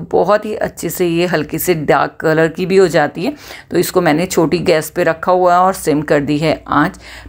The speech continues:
पीछे हमारे जो पात्रा हैं वो भी almost डन हो गए हैं, बीस मिनट से ज़्यादा ही हो गया था और मैं भूल गई थी। तो अभी मैं गैस बंद कर दे रही हूँ, इसको as it is हम रख देंगे।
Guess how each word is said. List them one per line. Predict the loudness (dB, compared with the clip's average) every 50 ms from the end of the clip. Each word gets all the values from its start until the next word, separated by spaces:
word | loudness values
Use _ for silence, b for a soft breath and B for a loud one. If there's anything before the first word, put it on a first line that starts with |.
| B
पीछे | -4 -2 0 2 2 4
हमारे | 4 4 4 4 2 2 0
जो | -2 -4 -4
पात्रा | 0 2 0 0 0 -2 -2 -2 -2
हैं | -2 -2 -2 -2 -2
वो | -4 -4 -2 -2 -2
भी | -2 -2 0 2
almost | 2 2 2 2 2 2 2 0 -2 -6 -6 0
डन | 0 2 2 2 0
हो | 0 0 0
गए | 0 0 0
हैं, | 2 0 0 0 0
बीस | 0 0 0 0 0
मिनट | 0 0 0 2
से | 2 0 2
ज़्यादा | 2 2 2 2 0 0
ही | 2 2
हो | 2 2
गया | 2 2 2
था | 2
और | 0 0
मैं | -2 -2 -2
भूल | -2 -4 -2
गई | 0 0 0
थी। | 2 2 0 0 B B B B B B B B 0
तो | 2
अभी | 2 2 0 -2
मैं | -2 -2 -2 0
गैस | 2 2 2 2 0 -2 -2
बंद | -2 0 0 0 0
कर | 0 0 2
दे | 2 0 0
रही | 0
हूँ, | 0 -2
इसको | -2 0 0 2 2
as | 2 0 0 -2 -4
it | -6 -4 -4
is | -4 -4 -2 -2
हम | 0 0 0
रख | 0 0 0 -2
देंगे। | -4 -4 -4 -4 -2 -2 -2 -2 -2